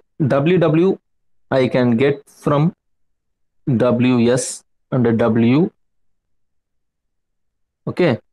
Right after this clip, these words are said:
so in this W is already given. So to find W S, okay, I have to find gamma D.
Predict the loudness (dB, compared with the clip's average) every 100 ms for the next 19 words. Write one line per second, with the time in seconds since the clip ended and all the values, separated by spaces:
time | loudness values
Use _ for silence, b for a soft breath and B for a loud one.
0 | _ -6 -2 0 2 2 0 -4 -4 0
1 | 0 2 2 2 0 0 2 0 0 0
2 | 0 0 -2 _ _ _ _ -4 -2 -2
3 | -2 -2 0 0 0 0 0 2 2 0
4 | -2 -8 -18 _ _ _ _ _ _ _
5 | _ _ _ _ _ _ _ _ _ _
6 | _ _ _ _ _ _ _ _ _ _
7 | _ -16 -4 -2 -2 _ _ _ _ -4
8 | -2 0 0 -2 -2 0 0 0 -2 -4
9 | -2 0 2 2 0 -2 -6 -2 -2 -2